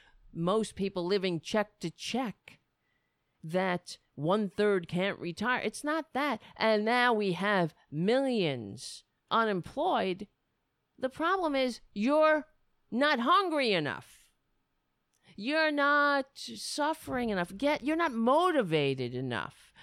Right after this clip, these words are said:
to pull yourself up by your bootstraps and go off and marry a, a billionaire or something, or come up with an entrepreneur or something, some entrepreneurial idea to separate people from their money.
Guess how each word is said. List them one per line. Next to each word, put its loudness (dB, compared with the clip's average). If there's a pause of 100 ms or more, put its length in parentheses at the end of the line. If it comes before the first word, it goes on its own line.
to 2
pull 2
yourself 0
up 0
by 2
your 0
bootstraps -8 (1000)
and 2
go 4
off 4
and -2
marry 2
a, 0
a 0
billionaire -2 (1000)
or -2
something, -4
or 2
come -2
up 0
with 0
an 2
entrepreneur 2
or 4
something, -2
some 0
entrepreneurial 2
idea 2 (220)
to -2
separate 2
people -2
from -2
their 0
money. 0